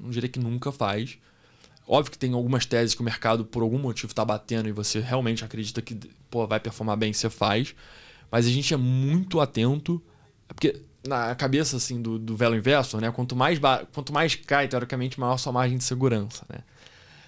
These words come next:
Cara, a gente não pensa muito assim lá, tá? Então acho que também muda um pouco a forma que, como a gente investe. É, se a gente comprou a dez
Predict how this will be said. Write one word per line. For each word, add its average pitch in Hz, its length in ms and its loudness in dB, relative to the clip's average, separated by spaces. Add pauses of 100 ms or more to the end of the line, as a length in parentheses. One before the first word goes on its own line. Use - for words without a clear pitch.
(300)
Cara, 120 180 2
a 117 40 0
gente 127 200 0
não 147 160 2
pensa 143 360 2
muito 127 220 -2
assim 113 260 -2
lá, 104 340 -10
tá? - 180 -6
Então 101 260 -4
acho 107 140 -4
que - 60 -16
também 113 220 -2
muda 113 680 -2
um 113 80 0
pouco 107 300 -2
a 107 40 -4
forma 104 320 -4
que, - 140 -14
como 107 260 -8
a 104 60 0
gente 110 480 -4 (280)
investe. 110 600 2 (460)
É, 101 340 4
se 120 140 0
a - 20 2
gente 131 120 0
comprou 131 280 6
a 110 60 8
dez 113 540 4